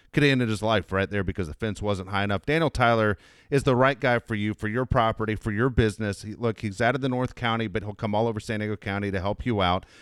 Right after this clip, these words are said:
And remember this, he'll also do the free estimates. You can check out the website, san diego superior fence dot com. He does a great job. You name the kind of fence, whatever it is, and he will make it look great for your property. Seven six zero, seven four five, four eight four six. Seven six zero, seven four five,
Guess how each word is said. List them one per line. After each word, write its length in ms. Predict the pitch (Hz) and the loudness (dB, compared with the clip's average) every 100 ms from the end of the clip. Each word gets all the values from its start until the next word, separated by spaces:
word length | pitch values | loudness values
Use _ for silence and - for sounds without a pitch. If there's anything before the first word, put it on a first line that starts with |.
| - _ | -20 _
And 120 | 131 | 2
remember 280 | 139 143 139 | 4 4 4
this, 220 | 131 117 | 4 2
he'll 140 | 127 113 | 2 2
also 260 | 113 - | 2 2
do 60 | 123 | -2
the 100 | 113 | -4
free 260 | - 113 92 | -2 -2 0
estimates. 480 | 87 - 90 92 | -2 -4 -4 -4
You 60 | 101 | -6
can 120 | 104 | -4
check 200 | - 135 | 0 0
out 80 | 135 | 0
the 80 | 110 | 0
website, 460 | 113 107 117 107 | -2 0 0 0
san 220 | - 131 135 | 0 0 0
diego 160 | 135 | -2
superior 500 | 127 120 120 110 107 | -4 -6 -2 0 0
fence 360 | 101 113 107 101 | 0 -2 -4 -6
dot 360 | 85 98 104 - | -4 0 0 0
com. 360 | 101 98 95 - - - - - | 0 0 -2 -6 -20 -20 -18 2
He 160 | 147 | 4
does 220 | 147 135 | 4 4
a 40 | 117 | 2
great 280 | 120 117 110 | 2 2 2
job. 180 | 104 101 | 0 0
You 160 | 147 | 0
name 280 | 156 156 143 | 2 2 0
the 80 | 135 | -2
kind 260 | 139 127 | -2 0
of 60 | 120 | 0
fence, 400 | - 110 110 - | -2 -2 -4 -10
whatever 500 | 90 101 110 127 135 131 | -10 -4 2 4 4 4
it 40 | |
is, 220 | 110 104 | 4 2
and 100 | 101 95 | -2 -4
he 40 | |
will 120 | 104 | -2
make 240 | 104 104 - | 0 -2 -2
it 60 | |
look 180 | 98 101 | -4 -4
great 340 | - 95 101 - | -2 -2 -2 -4
for 100 | 92 | -6
your 120 | 95 | -6
property. 540 | - 95 87 90 90 | 0 0 0 -2 -4
Seven 400 | - 135 147 165 | -2 0 0 0
six 260 | - 143 104 | -4 -6 -2
zero, 340 | 120 110 107 | 0 2 2
seven 380 | 101 - 120 127 | 0 -2 -2 -4
four 220 | 120 113 | -8 -8
five, 440 | - 104 95 95 - _ _ - | -4 0 0 0 -6 _ _ -14
four 240 | - 151 135 | -4 0 2
eight 180 | 123 - | 0 -4
four 200 | 113 123 | -8 -6
six. 320 | 110 104 - | -4 -6 -4
Seven 240 | 110 120 | -6 -6
six 200 | - 104 | -10 -10
zero, 200 | 101 95 | -6 -6
seven 280 | 95 104 107 | -6 -8 -10
four 200 | - 110 | -10 -10
five, 360 | - 90 87 | -4 -2 -2